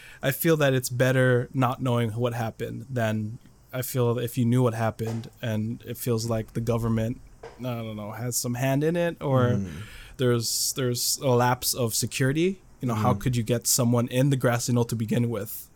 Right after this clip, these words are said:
Speaker 2: Mm.
Speaker 1: You know, with, with, uh, with the president in town, so, like, someone's gonna get sacked, and I feel like that's, I mean, it's, it's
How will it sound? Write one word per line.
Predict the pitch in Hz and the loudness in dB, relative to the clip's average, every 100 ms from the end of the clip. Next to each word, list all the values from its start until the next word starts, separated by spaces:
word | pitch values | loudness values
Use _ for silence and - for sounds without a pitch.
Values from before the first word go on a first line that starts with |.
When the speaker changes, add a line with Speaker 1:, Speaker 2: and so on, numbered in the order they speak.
| 127 | -8
Speaker 2:
Mm. | 113 104 101 | -6 -4 -2
Speaker 1:
You | |
know, | 117 113 | 0 2
with, | 113 | 2
with, | 113 117 - | 2 0 0
uh, | 117 113 | -4 -4
with | 123 117 | -6 -6
the | 123 | -8
president | - - 139 123 120 117 | -4 2 2 2 0 -2
in | 113 | -4
town, | 113 101 101 - _ - - - | -6 -6 -8 -14 _ -20 -20 -20
so, | - 131 | -4 2
like, | 117 113 | 2 2
someone's | - 151 143 131 | 2 4 4 2
gonna | 127 | 2
get | 117 113 | 2 0
sacked, | - 117 - - - - | 0 -2 -6 -14 -20 -8
and | 135 | -2
I | 120 | -2
feel | 113 135 | 0 0
like | 117 113 | 0 -2
that's, | - 117 - - - - - | -4 -4 -4 -6 -8 -14 -12
I | 127 | -8
mean, | 117 107 | -8 -8
it's, | 113 - - | -10 -8 -6
it's | - 120 | -6 -4